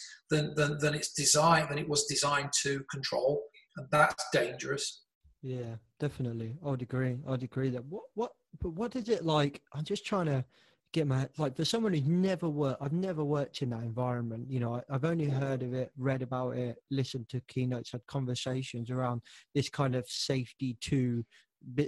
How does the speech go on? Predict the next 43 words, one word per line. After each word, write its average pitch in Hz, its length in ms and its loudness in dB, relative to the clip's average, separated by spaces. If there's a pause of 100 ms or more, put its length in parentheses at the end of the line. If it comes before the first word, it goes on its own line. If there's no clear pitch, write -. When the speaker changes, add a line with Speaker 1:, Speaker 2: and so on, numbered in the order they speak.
(160)
Speaker 2:
businesses 127 640 -2
and 113 100 -4
how, 127 320 0
how 135 140 2
we've 123 220 2
implemented, 127 540 0
et - 100 -14
cetera. 123 240 -6
I'm 131 80 -6
just 156 240 -6
fascinated 143 560 -2
to 123 180 2 (340)
kind 165 160 2
of 180 60 2
understand, 139 640 0
like, 123 240 0 (1120)
from, 254 320 2
from 262 220 4
that - 180 0
paperwork 175 580 4
point 170 240 2
of 120 120 0
view, 170 280 2
from 180 280 2
that 170 180 0
records 143 720 2
and 120 120 -4
stuff - 260 -4
like 127 120 -2
that 139 180 -4
point 139 160 2
of 123 60 -2
view, 135 160 0
what 185 220 2
does 196 160 -2
it 156 120 -4 (180)
actually 135 580 -2
look 127 260 4 (120)
like? 104 180 -8 (100)
Do 143 80 2
you 135 100 4
still 160 400 4
have 147 420 4